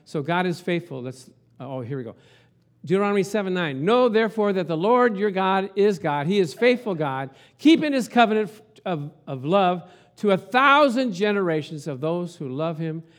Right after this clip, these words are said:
and keep his commandments." Isn't that nice that God is faithful to us? If he, if we, uh, if we are faithless, he remains faithful to us. He remains faithful to his promises. He's infinitely full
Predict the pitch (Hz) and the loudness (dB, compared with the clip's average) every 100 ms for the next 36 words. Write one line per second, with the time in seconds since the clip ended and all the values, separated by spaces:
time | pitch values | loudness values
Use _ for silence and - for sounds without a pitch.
0 | _ - 117 - 175 170 151 - 135 117 | _ -16 -16 -8 -8 -8 -14 -12 -12 -12
1 | 101 131 185 190 185 165 175 131 120 135 | -14 -12 -10 -10 -10 -10 -12 -12 -10 -8
2 | 127 - 135 135 - 131 127 _ _ _ | -10 -12 -12 -12 -12 -18 -18 _ _ _
3 | - 131 135 - _ _ _ _ _ _ | -12 -10 -12 -16 _ _ _ _ _ _
4 | _ _ _ _ _ _ _ _ - 135 | _ _ _ _ _ _ _ _ -12 -12
5 | - 208 208 151 - 214 233 240 - _ | -8 -8 -6 -8 -6 -6 -6 -8 -16 _
6 | _ _ _ _ 165 - 156 160 127 220 | _ _ _ _ -18 -16 -16 -12 -2 2
7 | 196 - 220 214 208 175 - - 214 226 | 2 2 2 2 -2 -8 -10 -4 -2 0
8 | 208 190 180 170 - 165 170 170 127 - | -2 -2 -4 -6 -8 -4 -4 -6 -14 -12
9 | 139 110 - 175 156 151 160 147 - 185 | -12 -12 -6 -4 -4 -4 -8 -8 -8 -6
10 | 190 190 185 180 165 143 139 - 123 120 | -6 -8 -14 -10 -8 -8 -10 -14 -14 -14
11 | 113 - - _ _ _ _ _ - 143 | -16 -20 -20 _ _ _ _ _ -8 -8
12 | 151 202 190 190 185 160 156 151 151 _ | -6 -4 -4 -4 -8 -6 -8 -8 -12 _
13 | _ _ _ _ _ _ _ - 156 143 | _ _ _ _ _ _ _ -6 -4 -4
14 | 139 - | -6 -14